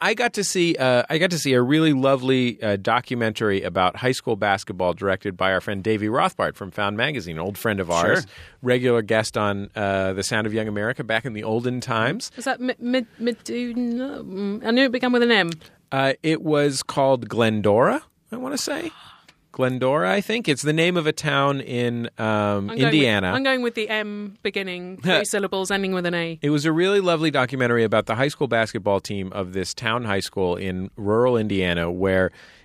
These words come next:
Speaker 1: essentially the population of the town has dwindled to the point where there are only, there are less than a hundred students in the high school. And so there, I, I rem-, if I remember correctly, there are thirty-three boys in the high school,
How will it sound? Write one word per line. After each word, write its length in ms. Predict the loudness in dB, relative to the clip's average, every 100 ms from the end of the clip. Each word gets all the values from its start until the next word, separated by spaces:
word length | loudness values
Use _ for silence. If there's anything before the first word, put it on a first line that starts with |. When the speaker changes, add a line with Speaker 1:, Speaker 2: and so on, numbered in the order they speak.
| -4
Speaker 1:
essentially 680 | 0 2 2 4 4 4 2 2
the 160 | 0
population 760 | 2 0 2 2 2 0 -4 -2
of 160 | -4
the 80 | -4
town 380 | -4 0 0 0
has 120 | -2
dwindled 340 | -2 0 0 -2
to 60 |
the 100 | -4
point 260 | -4 -4 -2
where 120 | 0 2
there 220 | 2 2
are 240 | 2 2 0
only, 500 | -2 -2 -2 -2 -4
there 280 | -4 0 0
are 60 | 2
less 240 | 0 0
than 120 | -4
a 60 | -4
hundred 320 | -4 -4 -6
students 480 | -6 -2 -2 -2 -4
in 80 | -4
the 80 |
high 160 | -2 -2
school. 420 | -4 0 2 2 -2 -16 -8
And 160 | -4 -2
so 480 | 2 4 4 2 0
there, 380 | -2 2 4 2 0
I, 140 | 0 0 2
I 120 | 2
rem-, 200 | 2 0
if 140 | -2 0
I 40 |
remember 300 | 2 2 0
correctly, 360 | 2 2 2 2
there 200 | 4 4
are 100 | 2
thirty-three 720 | 2 2 2 0 -2 -2 0
boys 580 | 2 0 0 -4 -8 -8
in 120 | -6
the 80 | -4
high 140 | -2 -4
school, 400 | -6 -6 -6